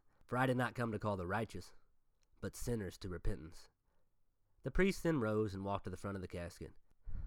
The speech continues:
He was a dark-skinned man in his fifties. The circles around his eyes were darker than the skin on his face. His eyes projected a calmness, and his smile was a beacon of peace.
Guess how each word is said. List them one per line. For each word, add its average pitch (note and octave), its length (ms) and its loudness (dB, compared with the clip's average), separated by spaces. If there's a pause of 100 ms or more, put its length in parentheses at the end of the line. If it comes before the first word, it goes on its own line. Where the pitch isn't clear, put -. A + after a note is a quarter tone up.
(440)
He C#3 120 2
was C3+ 120 4
a C3+ 60 2
dark-skinned C3+ 640 2
man G2 320 -4 (480)
in G2+ 80 -8
his F2+ 120 -6
fifties. - 460 -6
The - 100 -8
circles D3 420 0
around A2 240 -2
his F#2+ 100 -4
eyes G#2+ 340 -2
were F#2+ 60 -6
darker G2+ 320 -4
than F2+ 140 -6
the F#2 60 -8
skin G2+ 260 -8
on F#2+ 80 -6
his F2 120 -12
face. E2+ 360 -10 (420)
His C#3 160 0
eyes A#2+ 280 4
projected A2 420 -2
a F#2 40 -6
calmness, G#2 460 -4
and F2 100 -8
his F#2 100 -8
smile G#2 360 -4
was F#2+ 120 -4
a F#2 60 -6
beacon F#2+ 300 -6
of D#2+ 120 -12
peace. F2+ 380 -8